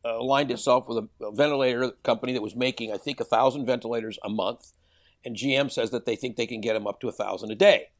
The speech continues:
So that's the, you know, magnitude of change, right? Now, to do that, they have to have supply chain, et cetera.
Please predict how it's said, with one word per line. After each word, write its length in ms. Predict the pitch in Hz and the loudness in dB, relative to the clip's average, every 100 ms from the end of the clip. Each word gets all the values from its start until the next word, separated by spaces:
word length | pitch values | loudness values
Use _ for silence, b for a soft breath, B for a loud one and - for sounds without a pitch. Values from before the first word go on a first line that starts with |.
| _ _ _ _ | _ _ _ _
So 360 | - 151 135 131 - | 0 6 6 4 -2
that's 220 | 156 151 | -2 -2
the, 160 | - 139 | -6 -10
you 80 | 147 | -6
know, 80 | |
magnitude 480 | 127 139 147 131 143 | -2 0 0 -2 -2
of 80 | 120 | -2
change, 420 | - 208 139 90 | 0 0 0 -2
right? 220 | 104 123 | -2 -2
Now, 200 | 165 117 - | 0 0 -2
to 80 | - | -4
do 180 | 104 170 | 6 8
that, 220 | 147 151 | 8 4
they 120 | 117 | 0
have 200 | 113 120 | -2 -2
to 80 | - | -2
have 160 | 104 - | -6 -6
supply 420 | - - - 104 | -14 -6 -2 0
chain, 440 | 95 110 104 131 - | -2 -4 -6 -6 -10
et 80 | |
cetera. 340 | - 90 85 | -6 -6 -6